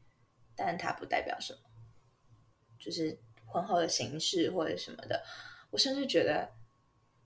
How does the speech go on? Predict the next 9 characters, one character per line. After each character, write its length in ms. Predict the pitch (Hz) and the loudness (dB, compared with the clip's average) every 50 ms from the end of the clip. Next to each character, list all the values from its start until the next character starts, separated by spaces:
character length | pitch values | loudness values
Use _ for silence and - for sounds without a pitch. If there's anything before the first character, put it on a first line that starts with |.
| _ - | _ 0
我 140 | - - 185 | 4 6 6
以 80 | 180 | 6
后 220 | 180 190 185 180 185 | 4 2 2 2 2
想 260 | 180 - 151 - - | 2 2 2 2 2
要 100 | 147 151 | 2 2
分 300 | 156 - - 147 147 147 | 0 0 -2 -2 -2 -2
房， 420 | - - - - - - - - - - _ _ _ _ - _ | -2 -2 -2 -2 -2 -8 -14 -18 -18 -20 _ _ _ _ -14 _
就 120 | - 175 | 2 4
是 220 | 170 165 - - | 4 4 2 0